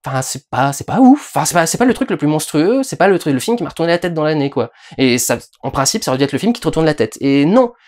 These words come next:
il t'a bien rempli la tête, il t'a bien diverti, m-, bien rempli et vidé la tête en même temps, mais au final, euh, voilà.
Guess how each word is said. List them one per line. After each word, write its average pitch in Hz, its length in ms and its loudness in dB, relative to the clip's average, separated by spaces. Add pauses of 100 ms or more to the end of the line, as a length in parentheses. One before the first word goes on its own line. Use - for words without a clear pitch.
(300)
il 131 80 -2
t'a 131 140 0
bien 143 220 2
rempli 240 200 0
la - 80 2
tête, 247 240 -2
il - 40 -10
t'a 123 100 -6
bien 208 180 2
diverti, 214 580 -2 (140)
m-, 147 200 -2 (200)
bien 147 280 2
rempli 220 440 0
et 220 100 4
vidé 202 200 2
la 190 100 4
tête 175 160 -2
en 185 60 0
même 165 160 -2
temps, 214 200 -4 (760)
mais 208 480 4
au 185 80 4
final, 170 460 2
euh, 123 680 2
voilà. 127 280 -2